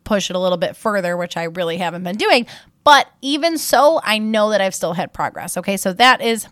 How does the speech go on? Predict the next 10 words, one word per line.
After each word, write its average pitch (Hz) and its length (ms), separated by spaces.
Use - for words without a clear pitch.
my 190 80
point 190 260
to - 60
that 180 160
of 180 200
weight's 185 560
fine, 339 280
take - 300
your 185 80
weight, 233 280